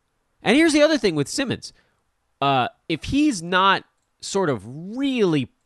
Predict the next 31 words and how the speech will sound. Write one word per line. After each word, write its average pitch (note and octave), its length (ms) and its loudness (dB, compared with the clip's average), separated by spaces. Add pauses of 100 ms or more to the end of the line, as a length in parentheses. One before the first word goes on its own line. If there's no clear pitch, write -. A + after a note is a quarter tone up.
perfect - 800 -4
mentally, A#2+ 720 -6 (1700)
then F#3 260 2
you C4+ 100 2
have G#3+ 260 0
this D3 160 -2 (120)
possibility G3 720 -2
that C3+ 200 -4 (440)
things A3 500 -4
unravel F3 560 0
for A2 280 -4
him F#2+ 100 -4
again. F2+ 360 -10 (2000)
His C#4+ 260 2
terrific F#3+ 460 -2
fantasy C#3+ 380 -4
season A2+ 340 -8
was, G#2 300 -8 (100)
uh, F2+ 400 -2 (240)
the A2 160 -6
one A#2+ 220 -4
cut B2 180 -4
short C3 340 -6
by G2 140 0
covid, F2 420 -8
two A2+ 120 -6
thousand G#2 260 -4
nineteen, G#2 320 -8
two G#2 100 -10
thousand F2+ 360 -10
twenty. A#2 500 -6